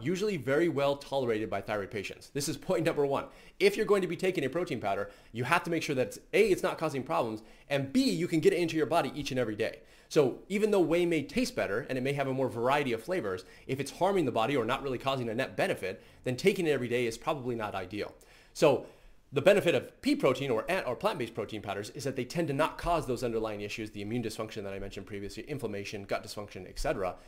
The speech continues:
compared to other protein powders. They still can, and we'll talk about that in the, in the cons in just a minute here, uh, but they tend to be more, they tend to be better tolerated. If you were just to randomly go grab a pea protein powder off the shelf and a whey protein off the shelf, you'd have more success, just a statistically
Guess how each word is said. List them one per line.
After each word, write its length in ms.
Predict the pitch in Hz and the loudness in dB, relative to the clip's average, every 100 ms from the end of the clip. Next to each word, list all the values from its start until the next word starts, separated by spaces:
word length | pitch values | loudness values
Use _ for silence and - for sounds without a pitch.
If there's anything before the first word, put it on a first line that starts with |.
| - - | -16 -8
compared 400 | 135 139 143 131 | -4 2 2 2
to 120 | 113 | -2
other 100 | 98 | -4
protein 280 | 117 104 92 | -6 -6 -8
powders. 240 | - - | -12 -10
They 100 | 135 | -6
still 180 | 135 214 | 4 4
can, 300 | 220 226 160 | 4 2 2
and 80 | 117 | -2
we'll 100 | 113 | -2
talk 140 | 139 | -4
about 160 | 135 123 | -2 -2
that 160 | 123 | -2
in 80 | 104 | -4
the, 120 | 95 | -10
in 120 | - 110 | -10 -12
the 80 | |
cons 240 | - 143 110 | -8 -8 -8
in 80 | 92 | -10
just 160 | 92 | -12
a 20 | |
minute 220 | 95 127 87 | -10 -10 -10
here, 180 | 80 - - - - | -14 -16 -20 -8 -2
uh, 140 | 101 | -2
but 120 | 110 | -2
they 80 | 117 | -4
tend 300 | 113 160 165 | -4 -2 -2
to 60 | 131 | 0
be 100 | 120 | -2
more, 400 | 117 139 147 143 - - 120 107 - | 2 4 4 2 -6 -14 -14 -16 -6
they 140 | 135 | -2
tend 160 | 131 165 | 0 0
to 60 | |
be 80 | 127 | 0
better 180 | 139 131 | 2 0
tolerated. 500 | - 123 104 92 95 | 0 0 0 -2 -6
If 120 | 98 | -4
you 80 | 127 | -4
were 60 | |
just 280 | 123 123 113 - - - | -2 -2 -4 -10 -20 -6
to 80 | 135 | 0
randomly 400 | 131 151 151 139 | 4 4 2 0
go 180 | 131 127 | 0 2
grab 380 | 123 127 127 - | 4 4 4 -2
a 140 | 117 | -6
pea 140 | 113 135 | -4 -2
protein 360 | 123 113 113 | -2 -2 -6
powder 240 | 113 110 110 | -2 0 0
off 160 | 104 | 0
the 60 | 101 | -4
shelf 260 | - 110 | -4 -2
and 100 | 107 | -4
a 40 | 92 | -2
whey 140 | 113 | -2
protein 280 | - 101 104 | -2 -6 -8
off 140 | 87 | -8
the 60 | - | -8
shelf, 260 | - 90 - - - | -8 -8 -10 -18 -8
you'd 100 | 123 | -2
have 140 | 117 | -2
more 180 | 120 143 | 2 2
success, 560 | 151 131 - 120 104 - 110 | 2 0 0 0 0 -6 -12
just 160 | 107 | -10
a 60 | 107 | -10
statistically 680 | - 101 143 104 120 110 | -8 -4 -4 -2 -4 -4